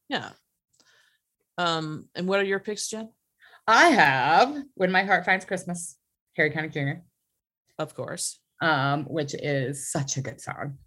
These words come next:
Speaker 2: And it's very, um, I mean, it's very Rourke pre-Eve, I think, but it's all basically about, you know,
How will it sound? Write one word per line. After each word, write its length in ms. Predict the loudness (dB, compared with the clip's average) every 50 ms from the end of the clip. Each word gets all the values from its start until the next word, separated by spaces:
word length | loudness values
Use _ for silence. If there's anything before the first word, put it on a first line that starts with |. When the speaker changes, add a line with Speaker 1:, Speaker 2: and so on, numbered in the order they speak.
| _ _ -4
Speaker 2:
And 160 | -2 -2 -2
it's 240 | -2 -4 -6 -10 -6
very, 600 | -4 0 0 2 2 2 0 0 0 -2 -4 -6 -10 -6
um, 480 | -4 -4 -4 -4 -4 -6 -6 -6 -8 -10 -14 _ _ _ _ _ _ -20 -20 -20 -20 -20 -20 -8 -2
I 80 | 2
mean, 140 | 4 4 6
it's 220 | 6 6 4 4 6
very 320 | 8 10 10 10 10 10
Rourke 420 | 8 8 6 6 6 4 0 -6
pre-Eve, 480 | -4 0 0 0 2 2 0 0 2 2
I 80 | 2 0
think, 360 | 2 0 -2 -2 -4 -6 -10 _ _ -8
but 100 | -6 -6
it's 180 | -6 -6 -6 -6
all 520 | -2 0 2 2 2 2 2 0 -4 -6 -4
basically 720 | -2 -2 -2 -2 -6 -6 -6 -4 -4 -2 -2 -2 -4 -6 -8 -12 _
about, 440 | -8 -4 -2 0 0 0 0 -2 -4 -10 -14 -14 -16 _
you 100 | -10 -8
know, 260 | -8 -8 -10 -12 -14